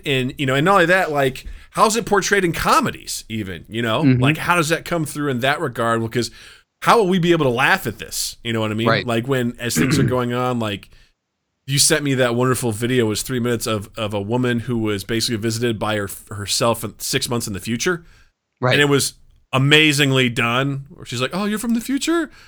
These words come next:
Speaker 1: I'm
Speaker 2: Right.
Speaker 1: like,
Speaker 2: It
Speaker 1: "Yeah."
Speaker 2: took place in January of twenty twenty, and it
Speaker 1: Yeah.
Speaker 2: was, uh, her from April of twenty twenty popping back in four months prior and going, "Hey, let me tell you a few things you're gonna wanna do."
Speaker 1: Yeah.
Speaker 2: Pull
Speaker 1: Uh,
Speaker 2: all your money out of the stock market, and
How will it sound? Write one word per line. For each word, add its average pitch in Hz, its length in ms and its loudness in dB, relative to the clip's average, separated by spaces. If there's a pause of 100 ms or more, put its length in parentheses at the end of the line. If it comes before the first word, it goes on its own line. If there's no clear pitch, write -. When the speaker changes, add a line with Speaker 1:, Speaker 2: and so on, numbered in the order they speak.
(120)
Speaker 1:
I'm 165 60 0
Speaker 2:
Right. 143 160 6
Speaker 1:
like, - 0 -
Speaker 2:
It 131 120 4
Speaker 1:
"Yeah." 151 180 6
Speaker 2:
took 127 80 -2
place 165 240 2
in 139 120 -2
January 143 520 0
of 123 120 -4
twenty 143 300 -2
twenty, 123 640 -2
and 123 320 10
it 117 100 8
Speaker 1:
Yeah. 123 160 6
Speaker 2:
was, 117 400 2
uh, 123 160 4
her 156 420 4
from 123 460 0
April 139 360 0
of 110 140 -6
twenty 113 280 -2
twenty 107 520 -2 (500)
popping 135 360 0
back 131 300 -2
in 127 160 -2
four 131 260 2
months 120 220 -4
prior 120 440 0
and 113 140 -4
going, 117 240 -2
"Hey, 151 320 -2
let 123 120 -8
me 175 100 -2
tell 190 160 -2
you 151 120 4
a 110 60 -2 (220)
few 151 160 -2
things 135 240 0
you're 117 100 0
gonna 113 160 2
wanna 107 240 2
do." 95 320 -6 (180)
Speaker 1:
Yeah. 110 260 -2 (260)
Speaker 2:
Pull 208 200 4
Speaker 1:
Uh, 202 40 6
Speaker 2:
all 196 300 6
your 165 120 2
money 143 240 2
out 131 80 2
of 113 80 -10
the 117 60 -4
stock 117 320 -2
market, 110 400 -6
and 120 160 -4